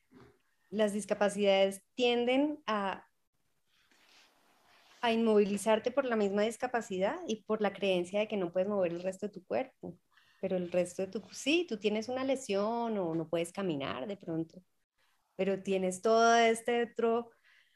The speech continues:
parte de tu cuerpo que energéticamente sigue vivo.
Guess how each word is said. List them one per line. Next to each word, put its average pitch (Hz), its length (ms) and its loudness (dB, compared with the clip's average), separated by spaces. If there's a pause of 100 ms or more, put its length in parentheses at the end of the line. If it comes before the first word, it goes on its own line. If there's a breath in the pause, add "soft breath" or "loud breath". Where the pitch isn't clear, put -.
(1120)
parte 240 360 8
de 240 60 6
tu 240 180 -6
cuerpo 202 460 2
que 247 100 0
energéticamente 190 1080 0
sigue 240 360 0
vivo. 269 460 2